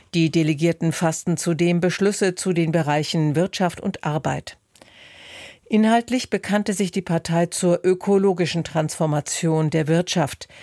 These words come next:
Die Bundesregierung wurde aufgefordert, rasch einen sogenannten Stahlgipfel mit allen Unternehmen und Standorten anzusetzen. Im Bereich Arbeitsmarktpolitik wurden in der Debatte Einwände gegen die im Koalitionsvertrag vereinbarte Abkehr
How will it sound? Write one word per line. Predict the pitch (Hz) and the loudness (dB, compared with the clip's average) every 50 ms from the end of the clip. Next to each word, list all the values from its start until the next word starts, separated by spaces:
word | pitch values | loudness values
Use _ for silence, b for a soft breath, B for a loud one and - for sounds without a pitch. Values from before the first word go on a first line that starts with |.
| B B B B B | B B B B B
Die | 156 | -4
Bundesregierung | 143 - 170 156 156 160 - - 180 139 - 165 156 147 160 147 | 0 0 2 2 2 0 0 -2 -4 -2 0 -2 0 0 0 0
wurde | 151 156 151 151 - | 0 0 0 0 0
aufgefordert, | 160 175 - - 202 175 - 190 180 175 170 160 - 156 143 | 0 -2 -2 -4 -8 -4 0 0 0 2 0 0 0 -2 -2
rasch | 147 170 208 - - - | 0 0 -2 -2 -4 -2
einen | 175 170 175 175 165 | 0 2 2 2 2
sogenannten | 180 180 165 175 170 165 160 160 160 - 160 156 147 | 0 0 0 2 2 2 2 0 0 -2 -2 -2 0
Stahlgipfel | - - - - - 175 160 165 175 190 202 185 165 - 165 160 - - - 165 151 135 B B B B B B B | -2 -4 -6 -2 -2 0 0 0 0 0 0 0 0 0 -2 -2 -2 -2 -2 0 -2 -2 B B B B B B B
mit | 175 175 170 - - | -2 -2 -2 -2 -2
allen | 170 180 196 208 180 - | 0 2 2 2 0 0
Unternehmen | 165 156 - 165 165 165 165 165 165 156 151 | -2 0 2 2 2 2 2 2 2 2 0
und | - - 170 170 - | 0 -2 -2 -2 -2
Standorten | - - 156 143 151 - - - 156 151 147 - 170 165 175 - | -2 -2 -2 -2 -2 -4 -4 -2 -2 -2 -2 0 0 -2 -2 0
anzusetzen. | - 156 156 143 - - 156 131 156 135 - - - 143 135 - _ _ _ _ B B B B B B B B B B B - | 0 -2 -2 -2 -2 -4 -4 -4 -4 -6 -6 -6 -6 -6 -6 -8 _ _ _ _ B B B B B B B B B B B 2
Im | 190 185 | 2 4
Bereich | 170 175 151 156 156 147 - - | 4 4 2 2 0 0 -2 -2
Arbeitsmarktpolitik | - 165 196 233 226 208 - 190 170 160 156 - - 190 180 165 156 - - 240 254 - - | -2 -2 0 0 0 -2 0 0 0 0 0 -2 -2 0 0 0 0 -2 -4 -4 -4 -2 -2
wurden | 175 185 175 180 | 0 0 2 2
in | 180 165 160 | 2 2 2
der | 160 165 | 2 2
Debatte | 156 170 165 - 165 160 - - 170 165 - - | 0 0 0 0 -2 -2 -2 -2 -2 -2 -2 -2
Einwände | - 143 165 175 190 196 170 175 175 175 175 165 175 156 | -2 0 2 2 2 2 2 2 2 2 2 2 2 0
gegen | - - 170 165 160 175 175 170 156 | 0 0 0 0 2 2 0 0 2
die | 175 180 180 180 | 0 0 0 0
im | - - 175 175 170 | 0 0 0 0 0
Koalitionsvertrag | - - 196 185 175 170 180 175 - 196 190 185 - - 196 190 - - 185 185 185 - | -2 -2 -2 0 0 0 -2 -2 0 0 0 0 -2 -4 -4 -4 -2 -2 -2 -2 -2 -2
vereinbarte | - 190 - 170 175 180 170 175 160 165 - - 180 - - | -4 -2 0 0 0 0 0 0 0 -2 -2 -4 -6 -4 -4
Abkehr | 180 - - - - - 185 165 156 147 | -6 -6 -6 -8 -2 0 2 2 2 0